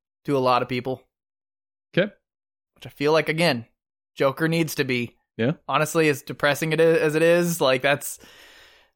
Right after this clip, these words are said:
Speaker 1: to, like, get the point of the Joker. If you're telling a story about the Joker, it needs to be unhinged
Speaker 2: Mm-hmm.
Speaker 1: and traumatic. <laughs>
Speaker 2: Mm-hmm.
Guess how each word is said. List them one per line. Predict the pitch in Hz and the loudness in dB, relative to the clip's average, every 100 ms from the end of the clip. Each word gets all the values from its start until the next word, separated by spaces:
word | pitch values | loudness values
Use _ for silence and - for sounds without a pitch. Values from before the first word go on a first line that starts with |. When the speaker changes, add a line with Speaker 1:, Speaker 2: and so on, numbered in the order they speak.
| _ _ _ | _ _ _
Speaker 1:
to, | - | 2
like, | 165 151 147 - _ _ _ _ _ _ - | 4 4 2 -4 _ _ _ _ _ _ -16
get | 143 175 180 - _ | -2 -2 -2 -10 _
the | 180 | -2
point | 165 - 180 190 - _ | -2 2 2 2 -4 _
of | 180 170 156 | 0 2 2
the | 165 | 2
Joker. | 165 175 185 220 | 4 4 4 2
If | 202 170 | 2 2
you're | 165 | 2
telling | 185 180 175 | 4 4 2
a | |
story | 165 175 180 170 | 0 2 4 4
about | 156 165 165 | 4 2 2
the | |
Joker, | 165 156 160 175 | 0 2 2 0
it | 156 | 0
needs | 151 - | -2 -4
to | |
be | 156 151 - | -2 0 2
unhinged | 160 190 170 160 175 254 339 - - - | 4 4 0 0 2 2 -2 -4 -8 -2
Speaker 2:
Mm-hmm. | 127 120 120 156 - _ _ - | 4 4 4 2 0 _ _ -2
Speaker 1:
and | 139 143 | 0 0
traumatic. | - 143 135 135 117 104 | -4 -2 0 2 0 -2
<laughs> | - 170 - 214 | -6 -6 -6 -4
Speaker 2:
Mm-hmm. | 120 123 135 131 170 | 2 4 4 4 2